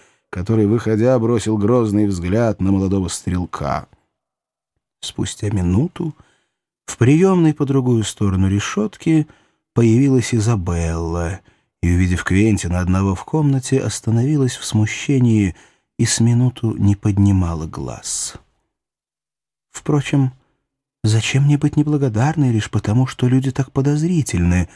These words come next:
сказала она наконец. «Мой друг, мой спаситель, мой единственный верный и преданный друг среди грозивших мне опасностей и измены».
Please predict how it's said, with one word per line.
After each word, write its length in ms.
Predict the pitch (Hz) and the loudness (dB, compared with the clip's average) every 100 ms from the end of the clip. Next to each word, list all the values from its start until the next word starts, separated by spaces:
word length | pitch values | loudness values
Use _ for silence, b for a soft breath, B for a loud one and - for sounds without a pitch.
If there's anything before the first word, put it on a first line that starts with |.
| b b b | b b b
сказала 480 | - - 90 85 87 | -12 -4 -2 0 0
она 120 | 85 | 0
наконец. 680 | 85 - 82 82 - - - b b b - | 0 0 0 -2 -2 -6 -8 b b b 2
«Мой 180 | 139 131 | 2 4
друг, 400 | 139 147 101 101 | 2 2 0 2
мой 140 | 127 | 2
спаситель, 800 | - 147 - - 160 - 107 98 B B B B | 2 -2 -2 2 2 2 0 0 B B B B
мой 200 | 139 151 | 4 4
единственный 840 | 139 143 165 185 170 170 170 165 | 0 0 2 2 2 2 4 4
верный 480 | 123 180 180 165 160 | 2 0 0 2 0
и 20 | |
преданный 440 | 151 147 147 147 135 | 2 -2 2 2 2
друг 400 | 123 175 165 - | 0 -2 -6 -6
среди 280 | 156 147 | -2 0
грозивших 640 | 139 139 135 156 - - - | 2 2 2 0 -4 -6 0
мне 200 | 135 135 | 2 2
опасностей 800 | - 151 147 - 143 - - 131 | 0 0 0 -4 -6 -6 -2 0
и 240 | 139 139 | 2 0
измены». 840 | 131 127 135 135 120 98 90 87 | 2 2 4 4 2 2 0 -4